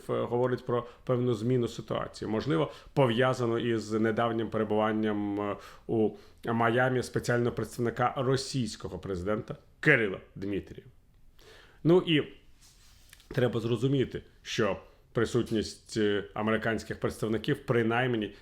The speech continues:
не дає можливість, е, російській, е, делегації брехати прямо в очі українцям і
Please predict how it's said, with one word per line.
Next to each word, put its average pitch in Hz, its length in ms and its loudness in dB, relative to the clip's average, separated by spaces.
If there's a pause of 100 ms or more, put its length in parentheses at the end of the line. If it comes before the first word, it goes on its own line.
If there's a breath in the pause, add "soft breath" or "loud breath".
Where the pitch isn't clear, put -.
не 120 240 0
дає 107 400 2
можливість, 110 760 -2
е, 107 220 2
російській, 110 800 -2
е, 110 160 2
делегації 107 760 0 (340 loud breath)
брехати 117 520 0
прямо 107 440 0 (140)
в 113 200 -2
очі - 320 0 (260)
українцям 117 720 0
і 131 180 -2